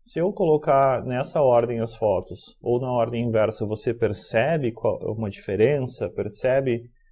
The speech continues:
que o sentido normal é um, e o sentido inverso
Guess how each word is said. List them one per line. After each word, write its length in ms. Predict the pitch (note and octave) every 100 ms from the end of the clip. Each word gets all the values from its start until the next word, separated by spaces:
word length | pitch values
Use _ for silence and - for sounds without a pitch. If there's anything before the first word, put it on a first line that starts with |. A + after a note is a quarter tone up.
| _ _ _ _ _
que 140 | -
o 40 | A2+
sentido 480 | - A#2 B2+ B2 A#2
normal 600 | A#2 B2+ A#2 A#2 B2+ A2+
é 80 | G#2+
um, 340 | A2 C3+ D#3+ C#3+ _ _ _ -
e 100 | A#2
o 60 |
sentido 400 | A#2 B2 - C3
inverso 720 | B2+ A2 A#2 A#2 - - G#2